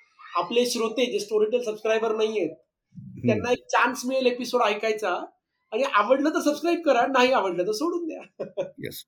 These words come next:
Speaker 2: फार तर त्यांना आपण लिंक देऊया त्याच्यामध्ये, की जर, ए, हे आवडलं आणि कंटिन्यू त्यांना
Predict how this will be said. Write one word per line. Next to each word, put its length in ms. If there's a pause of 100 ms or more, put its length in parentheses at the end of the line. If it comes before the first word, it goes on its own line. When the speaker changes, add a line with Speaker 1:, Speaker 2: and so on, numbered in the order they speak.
Speaker 2:
फार 120
तर 160
त्यांना 240
आपण 160
लिंक 320
देऊया 300
त्याच्यामध्ये, 600 (320)
की 380
जर, 140 (140)
ए, 300 (200)
हे 100
आवडलं 440
आणि 100
कंटिन्यू 420
त्यांना 340